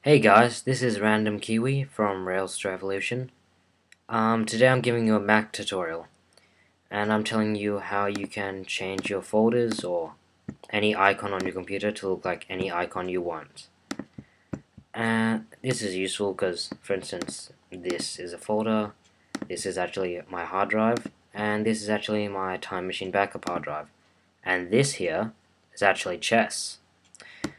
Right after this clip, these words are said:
And basically what this can do is make any folder look like whatever you want it to look like. Okay, so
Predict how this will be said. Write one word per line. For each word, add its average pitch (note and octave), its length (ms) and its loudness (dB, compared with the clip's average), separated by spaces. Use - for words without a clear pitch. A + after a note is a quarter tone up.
And A2+ 280 2
basically A#2 560 4
what A2 200 -2
this G#2+ 120 0
can G2+ 140 -6
do A2 180 4
is G#2+ 140 4
make F#2+ 260 -6
any G2 100 -6
folder G2+ 260 -2
look G2+ 160 -2
like G2 200 -2
whatever G2 320 0
you G#2 100 0
want A2 140 0
it A2+ 80 -4
to F#2 80 -8
look E2+ 180 -8
like. D#2+ 220 -10
Okay, A2+ 360 0
so G#2 420 -2